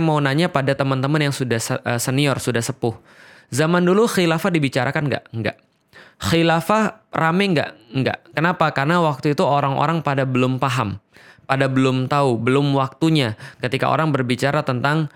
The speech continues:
khilafah. Tapi menjelang tahun dua ribuan ke sini, ketika dunia sudah semakin berkembang, lalu kemudian, eh, orang-orang melihat banyak sekali ketidakadilan,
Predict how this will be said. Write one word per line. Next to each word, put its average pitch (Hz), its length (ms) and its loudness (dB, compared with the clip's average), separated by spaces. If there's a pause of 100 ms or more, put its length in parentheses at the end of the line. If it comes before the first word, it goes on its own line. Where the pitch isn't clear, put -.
khilafah. 123 640 -2 (320)
Tapi 185 240 0
menjelang 170 480 2
tahun 170 160 2
dua 151 240 4
ribuan 151 400 2
ke 151 80 -2
sini, 113 320 -2 (400)
ketika 147 560 0
dunia 147 400 2
sudah 139 240 2
semakin 131 400 0
berkembang, 127 560 0 (320)
lalu 139 160 2
kemudian, 139 720 2
eh, 127 400 0
orang-orang 135 640 2
melihat 135 320 2
banyak 131 240 2
sekali 131 240 0
ketidakadilan, 131 960 0